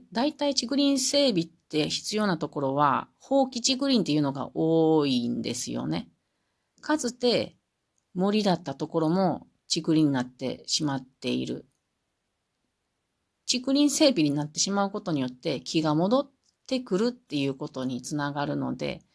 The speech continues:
知らないうちにし-、森林保全できる人が増えているっていう魂胆になります。なので、えー、私は上手に竹林、<laughs> あの、竹炊飯ができるように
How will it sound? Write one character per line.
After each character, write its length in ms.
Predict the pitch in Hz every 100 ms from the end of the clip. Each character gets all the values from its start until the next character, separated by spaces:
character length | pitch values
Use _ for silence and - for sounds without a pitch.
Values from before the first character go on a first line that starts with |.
| _ _
知 140 | - 185
ら 100 | 175
な 140 | 247
い 40 |
う 80 | 247
ち 140 | - 139
に 260 | 123 117 _ _ _
し-、 340 | - 185 - - - 202
森 220 | 202 214
林 260 | 214 208
保 100 | 226
全 340 | 208 156 127 -
で 140 | 160 185
き 100 | 190
る 60 |
人 180 | 143 143
が 200 | 160 139 156
増 80 | 139
え 60 |
て 100 | 139
い 80 | 139
る 60 | 208
っ 40 |
て 140 | - 143
い 120 | 135
う 140 | 139
魂 300 | - 180 151
胆 220 | 147 160
に 200 | 156 165 139
な 100 | 120
り 100 | 127
ま 140 | 131
す。 240 | - 123 - _ _ _ _ _ 226
な 100 | 262
の 160 | 196
で、 200 | - - _ _ _ _
え 520 | 120 117 110 110 139 -
ー、 40 | _
私 360 | 151 - 147 156
は 280 | 170 170 170
上 240 | - 214
手 120 | 165 185
に 220 | 202 -
竹 260 | - 160
林、 300 | 156 175 -
<laughs> 60 | -
あ 100 | 156
の、 100 | 156
竹 240 | 160 185 196
炊 200 | 220 190
飯 260 | 165 147
が 240 | 170 208 202
で 120 | 185
き 120 | 190 165
る 60 |
よ 120 | 147
う 40 | 139
に 300 | 151 -